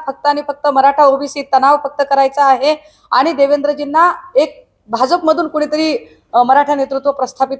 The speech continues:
करायचंय, त्यासाठी खेळ चाललाय असं चित्र येईल. परंतु जर खरंच त्यांची इच्छाशक्ती असेल आणि पुरावे तिथे दिलेले असतील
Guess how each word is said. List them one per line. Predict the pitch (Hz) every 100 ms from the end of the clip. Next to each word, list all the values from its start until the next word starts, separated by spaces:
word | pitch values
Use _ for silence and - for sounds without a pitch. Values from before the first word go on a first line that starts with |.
| -
करायचंय, | 269 269 285
त्यासाठी | 285 262 269 262
खेळ | 269 269 254
चाललाय | 254 240 302 359 - _ -
असं | 262
चित्र | 269 208 170
येईल. | 165 180 - _ _ _ -
परंतु | 277 320 311 359
जर | 370 381
खरंच | - 294 403
त्यांची | 359 359 359
इच्छाशक्ती | 339 - 330 311 - 294
असेल | 262 254 262 320 _ _ _
आणि | 262 349
पुरावे | 349 330 330 359
तिथे | 359 339 330
दिलेले | 294 285 277
असतील | 254 - 302